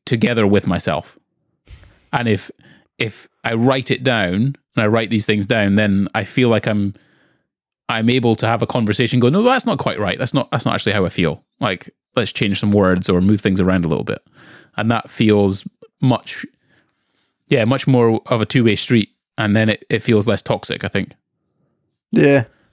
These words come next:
Speaker 1: Just
Speaker 2: I'd, I'd, I'd agree with that. And I think you, you do realise the stuff I was writing down, I was like, "I don't need to be worried about this. I don't need to be stressed about this. Like,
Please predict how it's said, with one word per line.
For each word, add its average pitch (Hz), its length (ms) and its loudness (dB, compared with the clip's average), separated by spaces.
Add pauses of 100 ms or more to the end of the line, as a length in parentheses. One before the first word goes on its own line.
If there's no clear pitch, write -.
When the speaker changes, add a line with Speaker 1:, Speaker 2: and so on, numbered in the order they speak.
(120)
Speaker 1:
Just - 180 -6 (480)
Speaker 2:
I'd, 135 240 0
I'd, - 760 -4
I'd 110 80 0
agree 98 220 0
with 95 80 2
that. 92 160 0
And 110 100 0
I 95 60 0
think - 460 0 (480)
you, 110 100 4
you 127 220 2
do 127 180 4
realise 113 380 4
the 101 140 -2
stuff - 220 0
I 107 40 6
was 98 140 2
writing 98 220 2
down, 92 400 2 (680)
I - 80 -8
was 92 80 -2
like, 95 100 0
"I 98 60 -2
don't - 160 2
need 120 100 2
to - 60 -6
be 120 60 4
worried 90 200 4
about 80 140 -2
this. 82 280 -4 (200)
I 110 60 0
don't 104 180 0
need 107 200 2
to 117 80 -8
be 104 60 0
stressed 95 300 -2
about 90 120 -4
this. 92 200 -4
Like, - 280 -6